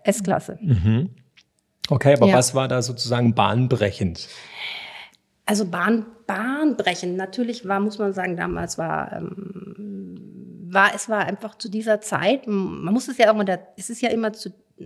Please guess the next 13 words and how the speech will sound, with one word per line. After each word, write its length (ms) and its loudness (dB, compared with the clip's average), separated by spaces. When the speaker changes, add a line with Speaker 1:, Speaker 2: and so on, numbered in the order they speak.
Speaker 1:
heute 200 4
ist 140 2
es 140 -8
kalter 260 0
Kaffee 320 0
vielleicht, 420 -14
ja, 160 -4
aber 180 4
Speaker 2:
Mhm. 40 2
Speaker 1:
damals 460 4
war 120 -2
das 140 -12
brandaktuell. 840 2